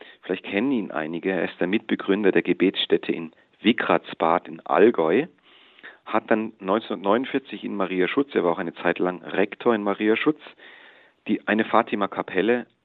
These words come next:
direkt angrenzend an die Kirche gebaut. Und bis heute haben wir in der Fatima-Kapelle einmal das Heilige Grab an Ostern, das wir dann öffnen können. Und dann auch jeden Tag von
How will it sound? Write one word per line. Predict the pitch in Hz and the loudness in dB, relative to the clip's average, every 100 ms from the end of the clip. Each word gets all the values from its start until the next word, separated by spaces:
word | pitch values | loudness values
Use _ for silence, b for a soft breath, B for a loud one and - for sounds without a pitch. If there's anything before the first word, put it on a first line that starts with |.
| _ | _
direkt | 95 90 117 - - | -4 -2 -2 -4 -8
angrenzend | 90 104 117 113 - - 98 113 - 117 | -4 -4 -8 -12 -14 -4 -2 -2 -8 -10
an | - 90 | -10 -12
die | 92 | -14
Kirche | - 110 110 - | -2 0 0 -2
gebaut. | - - 90 90 82 | -4 2 4 4 0
Und | 82 | -6
bis | 95 - | -8 -2
heute | 98 123 - 123 - b b b b | 2 2 2 -2 -4 b b b b
haben | - 98 101 | -4 -4 -2
wir | 104 85 | -4 -4
in | 92 | -2
der | 92 90 _ | -4 -4 _
Fatima-Kapelle | - 101 101 104 98 - 98 104 98 104 101 b b b b - | -4 -2 -2 -4 -6 -8 -8 -2 0 0 -4 b b b b -6
einmal | 90 98 | -4 -2
das | 87 - - | -4 -6 -2
Heilige | 87 87 82 | 0 0 -4
Grab | 78 - 80 131 - | -8 -4 0 0 0
an | 95 | -6
Ostern, | 110 123 - 117 | -4 -6 -6 -8
das | 92 | -6
wir | - | -6
dann | 82 | -6
öffnen | - 104 - 113 | -2 -2 -2 -6
können. | 110 113 104 104 - B B B B | -2 -2 0 -2 -10 B B B B
Und | 95 95 - | -4 -4 0
dann | 95 92 | 0 2
auch | - 87 | 0 -2
jeden | - 98 113 127 | -2 -2 -2 -2
Tag | - 90 92 - | 2 2 2 -4
von | 85 | -10